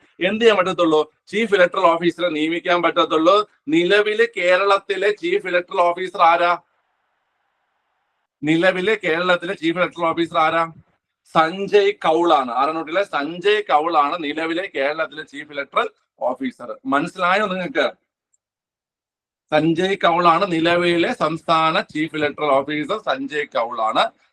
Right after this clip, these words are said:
നിങ്ങൾക്ക് നന്നായി മനസ്സിലായെന്ന് വിശ്വസിക്കുന്നു. ഓക്കെ, അപ്പൊ ഈ രണ്ടും തമ്മിലുള്ള വ്യത്യാസം മനസ്സിലായല്ലോ. ചീഫ് ഇലക്ഷൻ കമ്മീഷണറും ചീഫ് ഇലക്ടറൽ ഓഫീസറും തമ്മിലുള്ള വ്യത്യാസം.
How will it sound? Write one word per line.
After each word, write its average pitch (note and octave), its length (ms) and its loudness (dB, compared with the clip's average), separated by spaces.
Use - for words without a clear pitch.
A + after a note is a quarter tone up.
നിങ്ങൾക്ക് C#3 280 -2
നന്നായി D3+ 260 0
മനസ്സിലായെന്ന് D3+ 720 2
വിശ്വസിക്കുന്നു. C#3 800 -4
ഓക്കെ, C#3+ 160 -2
അപ്പൊ D3+ 160 4
ഈ E3 140 2
രണ്ടും E3 340 0
തമ്മിലുള്ള F3+ 260 2
വ്യത്യാസം F3+ 440 -2
മനസ്സിലായല്ലോ. F3+ 760 0
ചീഫ് E3+ 200 0
ഇലക്ഷൻ E3+ 340 -4
കമ്മീഷണറും F3+ 880 -2
ചീഫ് F3 180 2
ഇലക്ടറൽ D#3+ 300 -4
ഓഫീസറും F3 480 -2
തമ്മിലുള്ള F3+ 220 0
വ്യത്യാസം. F3 600 0